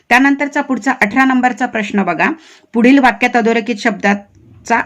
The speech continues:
अर्थ सांगायचा आहे आपल्याला, अधोरेखित वावरचा. तर वावरचा, अ, आपल्याला पर्याय मिळतो, योग्य पर्याय मिळतो, पर्याय क्रमांक एक, अ व क हे योग्य आहे.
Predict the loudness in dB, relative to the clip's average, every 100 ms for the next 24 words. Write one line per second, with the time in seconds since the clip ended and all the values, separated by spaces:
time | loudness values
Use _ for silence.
0 | 2 2 2 -2 0 2 2 0 2 0
1 | 2 -2 -2 0 0 0 0 -2 -2 -4
2 | 0 2 4 2 -2 -4 -6 -6 -16 -20
3 | -2 2 4 2 2 0 2 0 0 -6
4 | _ -2 2 2 0 -4 -2 0 2 -2
5 | -4 -12 -20 -20 -20 -20 -20 -20 -4 2
6 | 4 4 2 0 -4 -4 -2 -2 -4 -4
7 | -2 0 2 2 0 -2 -6 -8 -14 -8
8 | 0 2 2 0 -2 -2 -2 -4 -4 -4
9 | -4 -4 0 2 2 0 0 0 0 -2
10 | -4 -4 -4 -4 -4 -8